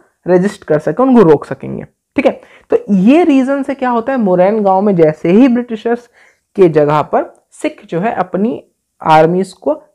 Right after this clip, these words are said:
डिप्लॉय करना स्टार्ट करते हैं, वहीं ब्रिटिशर्स को एक मौका मिल जाता है कि अब तो सिख पे अटैक कर लिया जाए। होता यूँ है कि बहुत स-, ये तो एक इमीडिएट काउज होता है,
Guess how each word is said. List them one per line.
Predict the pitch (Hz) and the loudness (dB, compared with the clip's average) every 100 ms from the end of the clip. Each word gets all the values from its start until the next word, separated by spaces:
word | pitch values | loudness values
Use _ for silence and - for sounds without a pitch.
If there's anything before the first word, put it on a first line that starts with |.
| 165 | -10
डिप्लॉय | 160 202 233 | -4 0 0
करना | 254 254 226 | 0 -6 -8
स्टार्ट | - 165 160 - | -6 -6 -6 -6
करते | 120 - | -10 -6
हैं, | 214 277 _ _ 165 | -8 -8 _ _ -8
वहीं | 165 233 294 302 285 _ _ _ _ | 0 2 2 0 -4 _ _ _ _
ब्रिटिशर्स | 156 165 185 214 208 | -6 -4 -2 -2 -2
को | - | -2
एक | 285 - | -4 -4
मौका | 147 147 156 247 | -2 0 2 2
मिल | 226 | 2
जाता | 180 151 156 | 2 2 0
है | 180 262 - _ - | -2 -2 -6 _ -14
कि | - - | -8 -2
अब | 220 208 214 | 0 0 -2
तो | 294 | -4
सिख | 339 - 190 - | -4 -10 -14 -12
पे | - | -12
अटैक | - 143 151 151 - | -8 -8 -6 -8 -6
कर | 127 | -4
लिया | 127 123 | -4 -4
जाए। | 123 - _ _ | -4 -8 _ _
होता | - 175 175 285 | -2 0 0 0
यूँ | 269 247 | 0 -2
है | 247 | -4
कि | 247 | -6
बहुत | 175 147 202 208 | -6 -4 -4 -4
स-, | - | -4
ये | 220 | -2
तो | 254 285 | 0 0
एक | 277 - - | -2 -4 -4
इमीडिएट | 202 202 170 180 190 | 0 2 2 2 0
काउज | - 143 131 156 | -2 -6 -4 -4
होता | 113 - | -10 -12
है, | 92 | -14